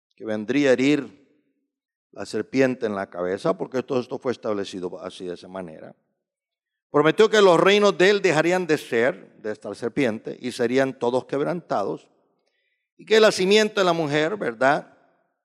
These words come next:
eh, tomaría de regreso todo y vendría a ser la cabeza de todo. El rey de este reino basado en la palabra que no tendría fin. Dios lo prometió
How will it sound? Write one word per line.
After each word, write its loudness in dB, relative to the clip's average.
eh, 2
tomaría 4
de 4
regreso 0
todo -2
y -12
vendría 0
a -8
ser 0
la 0
cabeza -4
de -4
todo. -8
El -8
rey 0
de -8
este -8
reino -2
basado 0
en 0
la -2
palabra 0
que -12
no -2
tendría -4
fin. -12
Dios 0
lo 2
prometió -14